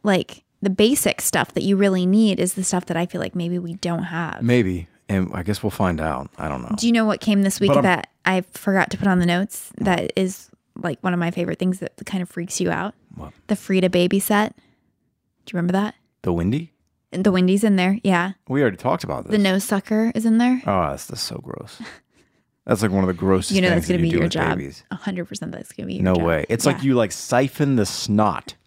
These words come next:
Speaker 1: With
Speaker 2: out of
Speaker 1: your
Speaker 2: babies'
Speaker 1: mouth.
Speaker 2: noses with your, why? How have they not came up with something better? It's
Speaker 1: That's
Speaker 2: just
Speaker 1: brand new. It's always been the, the blue bulb thing.
Speaker 2: Oh, gosh, that's so gross.
Speaker 1: Mm-hmm.
Speaker 2: Well, they use the blue bulb at the hospital.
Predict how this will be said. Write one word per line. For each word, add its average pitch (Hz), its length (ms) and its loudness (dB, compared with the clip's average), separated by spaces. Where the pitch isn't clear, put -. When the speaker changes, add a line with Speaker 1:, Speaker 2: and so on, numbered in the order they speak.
Speaker 1:
With 101 100 0
Speaker 2:
out 104 60 4
of 139 80 0
Speaker 1:
your 170 80 -2
Speaker 2:
babies' 101 400 2
Speaker 1:
mouth. - 0 -
Speaker 2:
noses 90 440 0
with 107 180 -4
your, - 100 -8
why? - 220 -10
How 214 180 -4
have 226 80 -2
they 190 100 2
not 165 300 0
came 127 240 2
up 113 120 2
with 101 120 -4
something 95 320 2
better? 73 400 -4
It's - 240 -20
Speaker 1:
That's 233 220 2
Speaker 2:
just 202 60 -2
Speaker 1:
brand 185 260 4
new. 202 160 4
It's 196 160 -2
always 202 200 2
been 196 220 2
the, 165 100 0
the 190 160 -2
blue 185 220 2
bulb 190 320 0
thing. 147 320 -8
Speaker 2:
Oh, - 420 -20
gosh, - 200 -20
that's - 180 -20
so - 100 -20
gross. - 300 -20
Speaker 1:
Mm-hmm. 202 220 4
Speaker 2:
Well, 196 100 6
they - 80 8
use 185 140 2
the 127 80 -4
blue 117 180 2
bulb 101 340 2
at 85 140 -10
the - 80 -6
hospital. - 580 -4